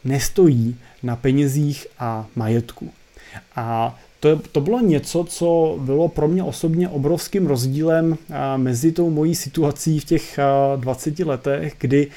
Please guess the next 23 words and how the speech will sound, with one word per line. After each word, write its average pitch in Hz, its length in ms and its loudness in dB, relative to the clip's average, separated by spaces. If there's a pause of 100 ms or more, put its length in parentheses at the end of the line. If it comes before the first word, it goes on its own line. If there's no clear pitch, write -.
(300)
a, 139 200 -2
skutečně 160 560 -4
jsem 180 220 2
vlastně, 185 440 0 (480)
a, 135 300 0 (180)
žil 139 480 4
takovým 185 600 -2
pocitem, 185 640 0
že, 190 440 0
a, 135 440 -2 (880)
já 127 260 2
jsem 196 300 2
svoje 196 380 0
práce 180 840 0 (120)
a, 147 100 0
a, 139 220 2 (420)
moje 147 380 4
moc 156 280 0
jsou 147 640 2
moje 139 320 0
peníze, 165 760 -2 (380)
a, 131 340 -4
a, 135 220 0